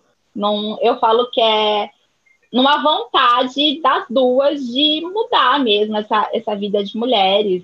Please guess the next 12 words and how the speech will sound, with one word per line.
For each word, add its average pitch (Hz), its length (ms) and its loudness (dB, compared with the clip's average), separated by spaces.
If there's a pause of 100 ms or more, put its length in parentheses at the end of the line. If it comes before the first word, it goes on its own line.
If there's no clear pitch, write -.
(120)
que 202 100 -2
elas, 185 260 2 (460)
é, 185 260 0
se 214 140 -2
reencontrassem, 214 960 -2
se - 100 -4
amassem, 214 500 0
voltassem 208 720 -4
a 196 180 -2
se, - 160 -10
a 233 120 -4 (100)
se - 160 -16